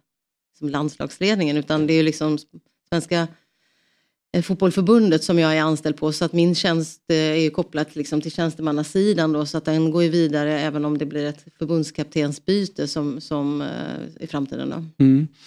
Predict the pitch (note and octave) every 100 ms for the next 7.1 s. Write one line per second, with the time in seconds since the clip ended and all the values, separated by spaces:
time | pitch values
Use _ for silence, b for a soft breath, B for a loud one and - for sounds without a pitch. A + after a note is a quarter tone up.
0 | B B - D#3 G3 G3+ G3 F#3+ F#3 F#3
1 | F3 E3+ F#3 G3 F#3+ F#3+ F#3 F3+ G3 F3+
2 | F3 D#3+ E3 E3+ F3 F#3+ F3 F3+ F#3+ G3+
3 | E3+ C#3+ D#3+ D#3 D3+ D3+ - D3 C#3+ D#3+
4 | D3 C#3 - C#3 B2+ - - D#3+ E3 E3+
5 | D#3 - C#3 B2+ B2 C3+ B2+ B2+ - B2+
6 | B2 C3+ C3 B2+ - D3 - E3 C3 B2+